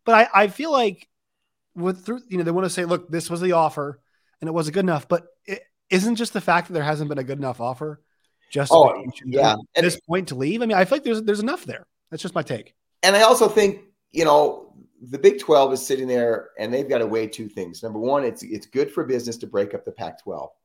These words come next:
Speaker 2: And
Speaker 1: Yes.
Speaker 2: the reason it's good for business is because
Speaker 1: Yes.
Speaker 2: instead of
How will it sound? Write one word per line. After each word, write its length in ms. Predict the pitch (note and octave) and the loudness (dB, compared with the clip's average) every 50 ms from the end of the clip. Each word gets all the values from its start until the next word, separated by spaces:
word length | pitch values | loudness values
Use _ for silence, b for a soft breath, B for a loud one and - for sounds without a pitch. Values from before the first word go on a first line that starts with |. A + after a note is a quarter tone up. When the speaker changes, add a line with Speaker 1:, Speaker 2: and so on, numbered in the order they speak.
| _ b b b b b b _ - | _ b b b b b b _ -4
Speaker 2:
And 80 | C#3 | -4
Speaker 1:
Yes. 100 | A#2 A2 | -2 -2
Speaker 2:
the 80 | A#2 C#3 | -2 -2
reason 180 | D3 C#3+ C3+ | -4 -4 -6
it's 80 | A2+ - | -8 -6
good 140 | - C#3+ C3+ | -4 -4 -4
for 100 | - B2+ | -4 -4
business 420 | B2 D#3 G3+ F#3 C#3 C3+ C3 - B2 | 0 0 2 2 0 -2 -4 -4 -8
is 100 | A2+ A2 | -10 -8
because 440 | A2+ B2 - - A#2+ A#2 A2+ A#2 | -10 -8 -4 -2 0 0 -2 -2
Speaker 1:
Yes. 100 | - - _ _ _ _ | -6 -14 _ _ _ _
Speaker 2:
instead 120 | - A2+ A2 | -4 -4 -4
of 120 | G2+ - | -4 -6